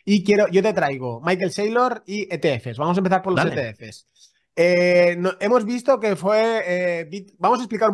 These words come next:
Speaker 1: poner un poquitín en, en contexto a la gente, ¿vale? ¿Qué es lo que pasó? Salió el E T F de Bitcoin, estamos hablando del once de enero, si no recuerdo mal,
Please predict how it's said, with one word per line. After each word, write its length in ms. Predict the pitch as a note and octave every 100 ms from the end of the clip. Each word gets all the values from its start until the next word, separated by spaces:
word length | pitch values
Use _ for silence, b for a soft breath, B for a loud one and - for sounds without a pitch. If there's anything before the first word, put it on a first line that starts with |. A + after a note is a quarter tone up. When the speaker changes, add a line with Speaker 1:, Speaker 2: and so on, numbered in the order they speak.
| F3
Speaker 1:
poner 260 | G3 F#3+ G3
un 80 | F#3+
poquitín 320 | F#3 F3+ F3
en, 260 | E3 D#3
en 160 | D3+ D#3
contexto 580 | C#3+ C3+ - - G#3+ A#3+
a 160 | F#3
la 100 | D3
gente, 360 | C3+ G#3 G#3+ G#3+
¿vale? 200 | E3+ F#3+
¿Qué 100 | F3+
es 60 | E3+
lo 100 | D#3
que 100 | C3
pasó? 260 | A2 G#2
Salió 720 | - B2+ C3 C#3 C#3+ C#3 C3+
el 220 | C#3 C3+ C3+
E 60 |
T 100 | C3+
F 180 | C3 C#3+
de 320 | C#3 C3+ C3
Bitcoin, 540 | D#3 A3 - C#4 D4+ C#4
estamos 300 | B2+ C#3+ C#3+
hablando 280 | C#3 C3+ C3
del 200 | B2+ B2+
once 240 | D#3 D3+
de 80 | C#3+
enero, 400 | C3+ F#3 A#3 A3
si 120 | -
no 100 | D3
recuerdo 580 | C#3 C3+ B2+ C3 B2+ B2
mal, 320 | D3+ A#3 D#4